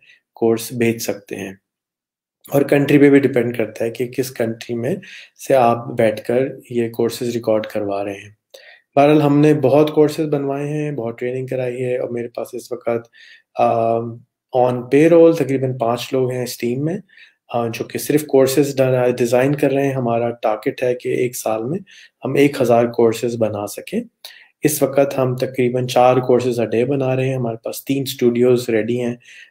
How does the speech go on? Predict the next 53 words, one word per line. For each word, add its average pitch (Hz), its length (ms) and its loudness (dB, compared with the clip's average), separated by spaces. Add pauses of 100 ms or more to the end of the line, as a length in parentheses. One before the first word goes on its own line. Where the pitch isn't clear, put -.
(120)
जो 120 120 2
कि 120 120 -2
हम 113 180 -2
इस 110 120 -8
काम 107 240 -6
के 104 140 -10
लिए 117 80 -6
इस्तेमाल 101 440 -8 (100)
कर 101 80 -8
रहे 98 140 -12
हैं। - 160 -20 (440)
उसके 165 240 4
अलावा 135 360 4
हम 139 120 -2
Zoom 123 280 0
पे 139 80 2
भी 147 120 0
कोर्सेज 147 360 0
record 143 340 0
करते 131 340 -8
हैं, 135 200 -8 (360)
उनको 127 280 2
edit 123 220 0
करते 123 340 -4
हैं 123 120 -4
और 117 140 -2
उनको 110 240 -4
Udemy 113 380 0
पे, 107 260 -4
Teachable 107 520 -4
पे 143 80 0
publish 110 340 -2
कर - 140 -8
देते 98 300 -10
हैं। 95 60 -20 (880)
तो 175 120 8
अगर 175 340 4
आप 147 460 2
में 165 120 4
से 175 240 2
कोई 151 580 2 (120)
किसी 143 200 -10
को 143 80 0
जानते 113 380 -6
हो 233 180 -4
जो 151 160 2
video 123 300 0
editing 127 320 -2
का 127 80 -4
काम 120 300 -4
basic 120 320 -4
जानता - 380 -8
हो 160 280 -4